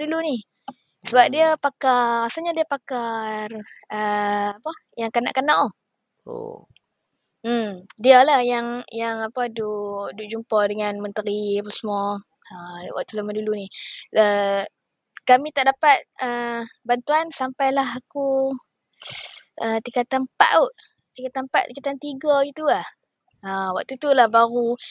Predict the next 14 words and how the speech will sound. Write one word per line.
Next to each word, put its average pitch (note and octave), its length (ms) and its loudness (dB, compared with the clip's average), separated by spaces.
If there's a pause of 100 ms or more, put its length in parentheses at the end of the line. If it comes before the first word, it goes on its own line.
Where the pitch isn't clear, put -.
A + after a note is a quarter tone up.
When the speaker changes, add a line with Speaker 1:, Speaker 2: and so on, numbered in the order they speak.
(280)
Speaker 1:
ah, A3 240 2
kementerian A#3 880 0 (560)
ada A3+ 400 6 (400)
apa, F#4 240 -4 (400)
kesedaran A#3+ 640 2
sikit - 240 -8 (160)
pasal G#3+ 640 2
thalassemia A3 560 -2
ni. F#3+ 240 -10 (240)
Sebab A#3+ 320 6
dia, E4 160 8 (640)
eh, A#3 480 -2
anak C4+ 400 -2 (300)
kepada B3 720 2